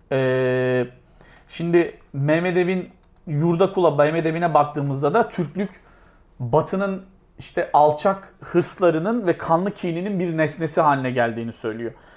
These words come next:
İşte Batı'yı Türklüğün başına gelen bütün kötülüklerin ve felaketlerin sorumlusu olarak görüyor Mehmet Emin Yurdakul. Ee,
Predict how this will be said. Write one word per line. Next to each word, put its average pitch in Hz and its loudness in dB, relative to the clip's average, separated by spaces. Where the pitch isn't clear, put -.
İşte 131 -6
Batı'yı 147 0
Türklüğün 180 -4
başına 165 0
gelen 160 0
bütün 202 -6
kötülüklerin 156 -2
ve 160 -2
felaketlerin 170 2
sorumlusu 156 -2
olarak 127 2
görüyor 120 -4
Mehmet 117 -6
Emin 110 -6
Yurdakul. 107 -12
Ee, 127 0